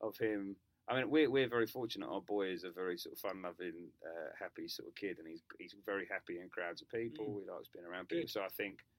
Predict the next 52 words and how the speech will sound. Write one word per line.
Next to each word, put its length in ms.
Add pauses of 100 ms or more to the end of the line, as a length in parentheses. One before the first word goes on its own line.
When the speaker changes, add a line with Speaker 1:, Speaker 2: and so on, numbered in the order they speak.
(160)
Speaker 2:
Social. 380
Speaker 1:
I 60
think 260
we're, 120
yeah, 200
we're 120
quite 340
lucky 420
with 100
Speaker 2:
Mm. 40
Speaker 1:
that. 220 (520)
But 80
I'm 100
sure 260
there's 200
other 180
people, 520
you 80
know, 80
out 220
there 180
whose 260 (100)
kids, 360
you 60
know, 200
perhaps 280
are 40
maybe 240
a 40
bit 160
more 140
naturally 360
shy, 460
a 60
bit 140
more 100
Speaker 2:
Yeah. 60
Speaker 1:
introverted, 640 (400)
and 120
that 80
must 180
be 160
really 220
difficult 460
Speaker 2:
Yeah. 100
Speaker 1:
because 180
if 120
you 100
don't 200
think 260 (200)
your 160
kid 280